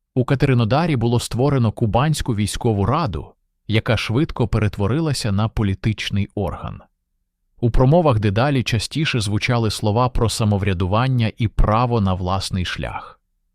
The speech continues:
Українська мова звучала відкрито. Документи писали балачкою.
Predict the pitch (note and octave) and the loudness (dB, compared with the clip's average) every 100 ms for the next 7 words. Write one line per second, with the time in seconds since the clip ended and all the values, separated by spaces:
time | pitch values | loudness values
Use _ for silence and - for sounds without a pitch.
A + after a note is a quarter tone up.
0 | _ _ _ - G#2+ G#2 A2 B2 - G#2+ | _ _ _ -6 -4 0 2 2 0 2
1 | A2 C3 A2 G#2 G2+ A#2+ G#2+ G2 - - | 2 2 0 0 -2 0 0 0 -4 -6
2 | C#2+ - - - _ _ _ _ _ _ | -8 -8 -14 -18 _ _ _ _ _ _
3 | _ G2 A2+ A#2 A#2 C3+ B2+ B2 A2+ B2+ | _ -2 0 2 4 2 0 0 0 0
4 | A#2 A2 A2 A2+ G2 - - B1+ | 0 2 2 2 0 -2 -8 -8